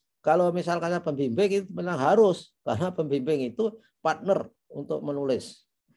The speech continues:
di, eh, disertasi saudara itu. Mengenai, eh, penjelasan mulai adanya tugas pembuatan karya ilmiah dan sebagainya itu perlu, misalnya dilakukan penjelasan pelaksanaan, informasi bimbingan, dan pokoknya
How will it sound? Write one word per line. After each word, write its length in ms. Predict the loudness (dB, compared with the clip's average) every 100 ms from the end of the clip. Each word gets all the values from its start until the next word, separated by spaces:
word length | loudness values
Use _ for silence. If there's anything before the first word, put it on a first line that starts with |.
| _
di, 360 | -2 0 0 -2
eh, 320 | 0 4 4
disertasi 560 | 2 -10 -4 -2 -2 -6
saudara 320 | -2 0 0
itu. 240 | -4 -8 -14 _ _ _ _ _ _ -8
Mengenai, 720 | -2 0 2 4 2 0 -2
eh, 340 | -6 -2 -2 -2 -4
penjelasan 520 | -2 0 0 -2 -4
mulai 240 | -2 0
adanya 560 | 0 0 0 0 -2 -4 -8
tugas 320 | -4 -2 0
pembuatan 480 | -2 0 -2 0 -2
karya 280 | 2 2 2
ilmiah 440 | 0 -2 -2 -4 -12 _ _ -6
dan 100 | -6
sebagainya 460 | -2 -2 0 0
itu 160 | 0 -2
perlu, 480 | -2 0 0 -2 -10 _ _ _ -14
misalnya 580 | -10 -2 0 0 -2 -8 _ _ -2
dilakukan 560 | -2 -2 0 0 0 -6 _ _ _ _ _ _ _ _ _ _
penjelasan 640 | -10 -2 -2 0 -4 -4
pelaksanaan, 720 | -4 -4 -2 -2 0 0 0
informasi 480 | -2 -4 -2 -2 -2
bimbingan, 560 | -6 -4 0 2 2 2
dan 240 | 0 0
pokoknya 400 | -2 -2 0 0